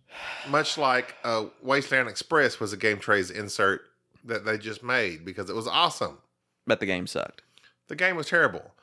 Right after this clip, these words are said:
Speaker 1: Endeavor, an interesting game. It was one I kind of had difficult with myself, difficulty with. I had a hard time grasping it at first.
Speaker 2: Grasping.
Speaker 1: And then, uh, grokking.
Speaker 2: Grokking. There you go. That's better.
Speaker 1: Speaking of grokking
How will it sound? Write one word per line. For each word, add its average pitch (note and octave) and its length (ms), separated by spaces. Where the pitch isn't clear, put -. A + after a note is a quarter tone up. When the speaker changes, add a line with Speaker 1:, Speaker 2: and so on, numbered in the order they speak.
Speaker 1:
Endeavor, F3 800
an A2 140
interesting F3+ 520
game. G#3 520
It G#2+ 140
was A2 140
one C3 240
I C#3+ 240
kind D3+ 220
of D3+ 100
had A#2 180
difficult C3+ 400
with D3+ 300
myself, D3 600
difficulty C3 500
with. F#3+ 320
I F2 680
had G2+ 140
a F#2+ 60
hard A2 160
time G2 680
grasping A#2+ 480
it A2+ 100
at - 100
first. E3+ 380
Speaker 2:
Grasping. E2+ 540
Speaker 1:
And F2+ 240
then, A2 380
uh, G#2 300
grokking. G2+ 580
Speaker 2:
Grokking. - 420
There A2 120
you A2+ 80
go. E2+ 140
That's B2+ 180
better. F#2 360
Speaker 1:
Speaking C3 420
of E2+ 80
grokking E2 580